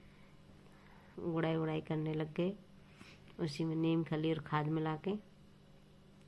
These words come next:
ये देखिए, टमाटर हमारे कितने लाल हो रहे हैं। ये टमाटर तोड़ के मैंने खा भी लिया एक धोकर। ओके, देखिए,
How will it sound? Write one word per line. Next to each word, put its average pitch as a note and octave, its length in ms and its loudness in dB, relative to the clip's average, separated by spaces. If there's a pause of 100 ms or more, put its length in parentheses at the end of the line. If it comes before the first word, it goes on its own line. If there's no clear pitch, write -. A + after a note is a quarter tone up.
(160)
ये E3 140 2
देखिए, C#3+ 300 2
टमाटर D3+ 480 -2
हमारे D3+ 280 0
कितने E3 440 2
लाल D#3 300 4
हो D3+ 120 0
रहे D#3 120 -2
हैं। D3+ 100 -6 (1080)
ये E3+ 80 2
टमाटर D#3 540 -2
तोड़ D#3+ 180 0
के D3+ 140 -2
मैंने D#3 280 0 (300)
खा E3 160 2
भी D3+ 140 2
लिया D3+ 200 2
एक D#3 300 2
धोकर। D3 400 -2 (2750)
ओके, D3+ 320 -6 (340)
देखिए, D3+ 500 -6